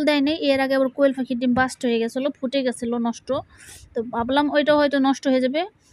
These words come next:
তো ওটার মধ্যে কোনো ইয়া ছিল না। তারপর আমি দেখি এই বাচ্চাগুলো ফুটে গেছে, ওইটা ফোটে না,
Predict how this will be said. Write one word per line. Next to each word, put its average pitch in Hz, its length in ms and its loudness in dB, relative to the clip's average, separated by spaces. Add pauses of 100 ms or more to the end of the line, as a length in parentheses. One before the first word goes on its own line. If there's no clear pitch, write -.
(720)
তো - 60 2
ওটার 254 240 4
মধ্যে 294 240 4
কোনো 277 300 2
ইয়া 269 220 6 (140)
ছিল 247 240 2
না। 254 140 2 (1700)
তারপর 247 260 0
আমি 262 180 4 (360)
দেখি 302 300 0
এই 302 100 4
বাচ্চাগুলো 294 420 2
ফুটে 320 260 0
গেছে, 320 200 2
ওইটা 277 140 2
ফোটে 285 300 -4
না, 240 140 0